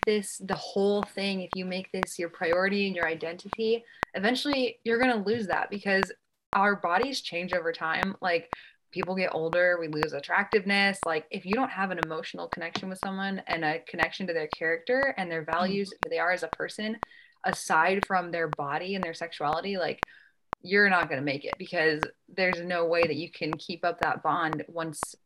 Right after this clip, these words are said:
Speaker 1: some attraction might go away. And obviously it's supposed to increase over the years as you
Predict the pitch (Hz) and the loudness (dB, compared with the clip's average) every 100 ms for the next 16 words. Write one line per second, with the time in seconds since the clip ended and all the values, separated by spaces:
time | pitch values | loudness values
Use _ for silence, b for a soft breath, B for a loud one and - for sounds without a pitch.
0 | _ - - 180 165 - 160 170 - 165 | _ -10 -2 0 0 -4 0 0 0 -4
1 | 160 151 139 160 143 151 156 160 165 185 | -2 -2 -2 0 2 2 0 0 0 -2
2 | 175 165 180 160 - - _ - _ - | -4 -6 -4 -4 -6 -16 _ -6 _ -16
3 | - 190 - 170 - 170 156 - 214 196 | -8 -4 0 0 0 -2 -2 2 2 4
4 | 170 160 165 156 160 156 156 | 0 0 -2 -2 -2 -2 -2